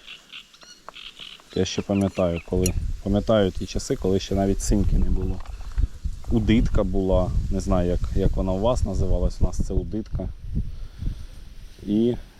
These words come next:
відповідно, ця синька її просто вижила з наших водойм.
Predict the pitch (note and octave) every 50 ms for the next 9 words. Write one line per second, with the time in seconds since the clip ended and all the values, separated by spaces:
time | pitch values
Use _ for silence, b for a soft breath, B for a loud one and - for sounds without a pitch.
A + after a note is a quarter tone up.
0 | - G2+ F#2+ F2 - - G2+ G2 A2 A2 G#2 G#2 G2 F2+ - - F#2 - - A#2+
1 | A#2 A2 G2+ - G2 F2+ F#2 F#2 F#2+ F#2+ - G2 G2 F2+ - - G#2 F#2 F2+ G2
2 | F#2+ F2 F#2 F#2 F2+ F2+ F2+ F2 - - - - - - - - - - - -
3 | - F#2 F2 G2 F#2+ - - - - - G2 F#2+ F#2 F2+ G#2 A2+ A2+ A#2 A2+ G#2+